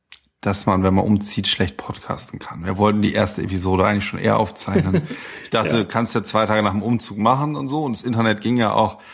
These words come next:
Speaker 1: Aber, äh, da waren so viele andere Sachen da. Äh, also, dass man da realistisch ist, ähm, was so, ähm, so Live-Events angeht. Umzug gehört ja immer noch dazu, wirft ja
Speaker 2: Mhm.
Speaker 1: einmal das ganze Leben so durcheinander.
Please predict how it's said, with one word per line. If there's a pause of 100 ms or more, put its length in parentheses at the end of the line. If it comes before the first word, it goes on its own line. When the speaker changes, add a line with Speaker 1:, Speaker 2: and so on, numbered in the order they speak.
(260)
Speaker 1:
Aber,
äh, (500)
da
waren
so
viele
andere
Sachen
da.
Äh,
also, (260)
dass
man
da (100)
realistisch
ist,
ähm,
was
so,
ähm,
so
Live-Events
angeht.
Umzug
gehört
ja
immer
noch
dazu,
wirft
ja
Speaker 2:
Mhm.
Speaker 1:
einmal
das
ganze
Leben
so
durcheinander.